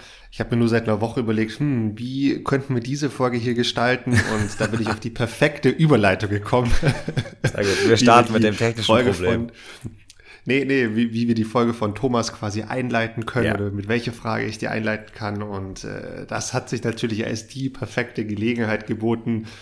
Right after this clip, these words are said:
Speaker 1: Aber du hast es ja schon gesagt, es war nicht ideal. Man kann sich dafür entschuldigen, auf jeden Fall, haben wir getan. Ähm,
Speaker 2: Haben wir.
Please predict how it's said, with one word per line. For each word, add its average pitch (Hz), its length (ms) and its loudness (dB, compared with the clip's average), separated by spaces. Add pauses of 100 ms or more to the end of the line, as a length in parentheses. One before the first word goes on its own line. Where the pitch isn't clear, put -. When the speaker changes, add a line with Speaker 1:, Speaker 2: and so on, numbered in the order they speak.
(300)
Speaker 1:
Aber 113 160 0
du 107 80 2
hast 95 140 0
es 95 60 -6
ja 95 80 -4
schon 98 160 -6
gesagt, 95 340 -4
es - 100 -14
war 110 120 0
nicht 107 160 -2
ideal. 98 480 2
Man 104 100 -10
kann 110 160 -4
sich 104 100 -8
dafür 107 300 -4
entschuldigen, 104 480 -4
auf 101 120 -6
jeden 104 260 -2
Fall, 101 320 0
haben 107 100 -4
wir 104 120 -4
getan. 104 420 -2 (600)
Ähm, - 80 -8
Speaker 2:
Haben 101 380 0
wir. 95 280 2